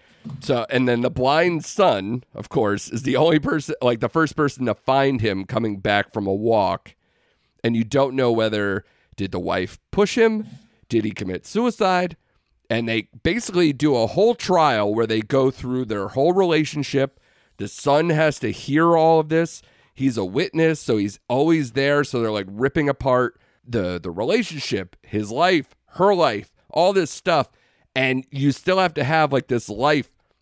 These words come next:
at the end of this trial. So no matter whether you're guilty or not, your life is kind of never gonna be the same. And it's,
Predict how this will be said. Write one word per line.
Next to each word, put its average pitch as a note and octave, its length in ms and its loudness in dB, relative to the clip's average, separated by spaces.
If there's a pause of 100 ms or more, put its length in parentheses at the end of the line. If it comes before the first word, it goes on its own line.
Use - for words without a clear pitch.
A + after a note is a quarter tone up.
(160)
at A#2+ 100 0
the C3 200 -4
end C#3+ 240 2
of C3+ 100 2
this A#2+ 180 -2
trial. C3+ 440 0
So A2+ 220 -2
no A#2+ 120 2
matter D3 300 4
whether C#3+ 240 0
you're A2 400 0 (480)
guilty F#3 380 -2
or C#3+ 120 2
not, B2+ 360 0 (640)
your C3 200 0
life C3+ 340 0
is C3 140 -2
kind D#3 480 -2
of B2 280 -4
never B2 300 2
gonna A#2 240 0
be A#2 140 -4
the G2+ 140 -4
same. G2+ 380 -2
And F#2 120 -8
it's, - 260 -12